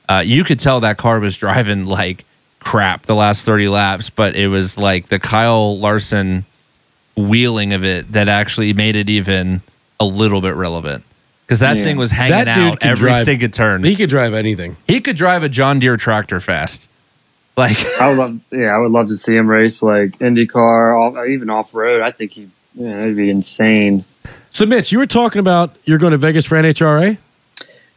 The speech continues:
Speaker 2: It, it might happen. So, um, depending on what, uh, you know, Speed Sport wants to do,
Speaker 3: Yeah.
Speaker 2: we, we might have a sponsorship. We do have a sponsorship deal with, uh, Crosley, and, um, I'm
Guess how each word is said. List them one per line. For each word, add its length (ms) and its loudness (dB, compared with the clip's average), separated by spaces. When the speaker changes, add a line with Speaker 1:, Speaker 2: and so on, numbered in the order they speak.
Speaker 2:
It, 600 2
it 120 2
might 320 2
happen. 440 -2
So, 420 0
um, 540 0
depending 340 -2
on 140 0
what, 240 0
uh, 280 2
you 100 0
know, 100 2
Speed 240 -2
Sport 220 2
wants 220 0
to 60 -4
do, 120 4
Speaker 3:
Yeah. 80 4
Speaker 2:
we, 220 4
we 380 0
might 320 0
have 140 -2
a 40 -4
sponsorship. 680 -2
We 100 2
do 120 2
have 80 2
a 40 -2
sponsorship 520 -4
deal 320 4
with, 240 -4
uh, 220 4
Crosley, 800 0
and, 480 2
um, 220 0
I'm 220 0